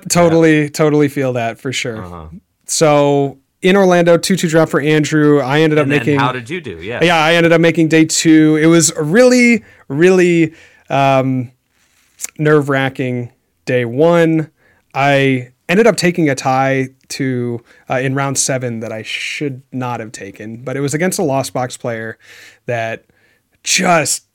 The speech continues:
Speaker 2: eh, you know, I mean, just with that deck, there's just so many actions that you take. And I, I don't
Speaker 1: Yeah.
Speaker 2: necessarily think that they were slow playing, but, um, certainly there were a lot of these decisions where I'm kinda just like,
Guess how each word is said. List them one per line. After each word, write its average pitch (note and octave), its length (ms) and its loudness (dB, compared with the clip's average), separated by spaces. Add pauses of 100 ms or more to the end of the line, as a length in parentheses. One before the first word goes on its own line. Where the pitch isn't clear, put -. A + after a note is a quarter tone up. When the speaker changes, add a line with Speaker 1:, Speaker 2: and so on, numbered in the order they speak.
Speaker 2:
eh, G3 200 0 (180)
you A#3+ 120 0
know, A#3+ 100 4
I B3 140 2
mean, C#4 140 6
just C#4+ 160 2
with D#4+ 140 4
that B3 180 4
deck, G3 200 2
there's F#3 160 0
just A3 160 0
so B3 100 2
many F#3 180 0
actions B2+ 420 -8
that G#2 100 -14
you A2 60 -14
take. C3 280 -14
And D#3 100 -6
I, F#3+ 180 2
I G3 60 0
don't A3+ 120 2
Speaker 1:
Yeah. G#3+ 80 -6
Speaker 2:
necessarily F#3+ 680 0
think F3+ 340 -8
that F3 240 -2
they D#3+ 100 0
were D3 160 -2
slow D#3+ 380 -2
playing, F#3+ 400 -4
but, C#3+ 180 -2 (280)
um, C#3+ 320 -4
certainly F#3+ 340 -2
there E3+ 100 2
were D3 80 4
a C#3+ 60 2
lot D#3+ 160 4
of D#3+ 60 2
these D3+ 200 0
decisions C#3 440 -6
where B2 100 -6
I'm B2 100 -8
kinda B2 240 -8
just B2 180 -12
like, A#2+ 240 -8